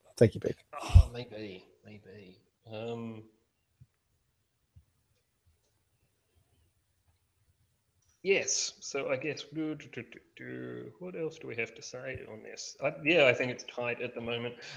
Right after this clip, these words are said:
Speaker 2: I agree that it's very, it's, it's a very action-oriented take on Star Trek, which it ha-, it kind of has to be. Um, that's okay, given that it's an ongoing series about a war.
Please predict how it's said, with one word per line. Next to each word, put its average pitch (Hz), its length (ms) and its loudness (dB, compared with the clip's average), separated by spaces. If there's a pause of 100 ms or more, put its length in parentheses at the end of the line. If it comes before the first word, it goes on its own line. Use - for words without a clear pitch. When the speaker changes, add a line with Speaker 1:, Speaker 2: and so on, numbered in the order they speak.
(140)
Speaker 2:
I 185 100 -2
agree 175 440 -2
that 131 180 -2
it's 127 140 -4
very, 123 760 -2 (140)
it's, 127 200 -18
it's - 500 -12 (420)
a 120 80 0
very 120 360 2
action-oriented 107 920 -6
take 147 180 -6
on 113 100 -8
Star 104 320 -6
Trek, 101 200 -6 (160)
which - 520 -14 (100)
it 80 100 -16 (120)
ha-, 104 200 -8
it - 80 -20 (140)
kind 98 160 -12
of 98 80 -14 (100)
has 87 180 -14
to 98 100 -20
be. 113 420 -14 (420)
Um, 107 300 -8 (220)
that's - 240 -12
okay, 104 540 -6 (260)
given 104 240 -12
that 101 120 -14
it's 104 240 -12
an 98 100 -12
ongoing 101 460 -10
series 101 340 -14
about 104 260 -6
a 104 40 -6
war. 110 440 -10